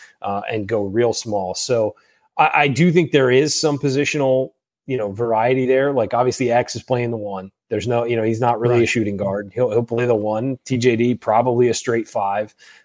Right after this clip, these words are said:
Speaker 1: Uh, Race, again, four, five. Duncombe is a straight five.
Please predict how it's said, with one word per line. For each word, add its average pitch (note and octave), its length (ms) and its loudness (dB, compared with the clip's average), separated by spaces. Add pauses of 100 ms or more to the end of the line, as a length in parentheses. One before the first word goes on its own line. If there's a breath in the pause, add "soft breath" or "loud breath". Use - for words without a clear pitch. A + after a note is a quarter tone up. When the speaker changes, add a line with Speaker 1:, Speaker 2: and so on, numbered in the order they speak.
Speaker 1:
Uh, G#2 260 2
Race, A#2 640 0
again, G#2+ 240 -6
four, A#2+ 240 -4
five. G#2+ 520 0 (340)
Duncombe C3+ 380 2
is C3 140 0
a C3 80 -2
straight A#2+ 340 -4
five. G#2+ 460 -2